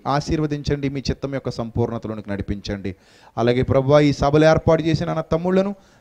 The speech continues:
సహోదరుల్ని, సహోదరుల్ని అందరినీ జ్ఞాపకం చేసుకోండి. కూడి వచ్చిన మీ పిల్లల్ని, వారి కుటుంబాలని జ్ఞాపకం చేసుకోండి. క్షేమంగా వారిని వారి గృహాలకు చేర్చండి, వారి ప్రయాణాల్లో తోడేండి నడిపించండి తండ్రి.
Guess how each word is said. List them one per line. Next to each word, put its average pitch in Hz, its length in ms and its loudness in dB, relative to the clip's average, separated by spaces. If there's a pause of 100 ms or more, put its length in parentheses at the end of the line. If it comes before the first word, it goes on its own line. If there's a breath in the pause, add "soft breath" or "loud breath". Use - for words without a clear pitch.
సహోదరుల్ని, 202 680 8
సహోదరుల్ని 147 720 2 (380)
అందరినీ 254 340 4
జ్ఞాపకం 160 440 0
చేసుకోండి. 120 480 -6 (380 soft breath)
కూడి 139 160 4
వచ్చిన 143 260 6
మీ 147 100 -4
పిల్లల్ని, 160 380 2
వారి 165 160 4
కుటుంబాలని 185 520 0
జ్ఞాపకం 185 460 2
చేసుకోండి. 135 500 0 (300 soft breath)
క్షేమంగా 226 520 4
వారిని 147 240 4
వారి 135 120 2
గృహాలకు 117 540 -2
చేర్చండి, 90 520 -8 (500)
వారి 127 140 2
ప్రయాణాల్లో 160 560 4
తోడేండి 156 420 2
నడిపించండి 117 560 -6
తండ్రి. - 340 -14